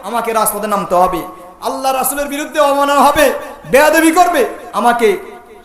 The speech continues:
সামর্থ্য অনুযায়ী প্রতিবাদ করতে হবে। যদি আমি চুপ চুপ থাকি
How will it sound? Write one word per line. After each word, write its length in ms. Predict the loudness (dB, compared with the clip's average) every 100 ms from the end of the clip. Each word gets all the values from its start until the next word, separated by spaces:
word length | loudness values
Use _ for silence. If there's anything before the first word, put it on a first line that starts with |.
| -6
সামর্থ্য 380 | 0 0 2
অনুযায়ী 280 | 0 2 0
প্রতিবাদ 300 | 0 -2 -2 -4
করতে 240 | -10 -10
হবে। 200 | -10 -10 -14 -20 _ _
যদি 140 | -6 -4
আমি 180 | -4 -4
চুপ 180 | -6 -8
চুপ 100 | -8 -4
থাকি 280 | -4 -4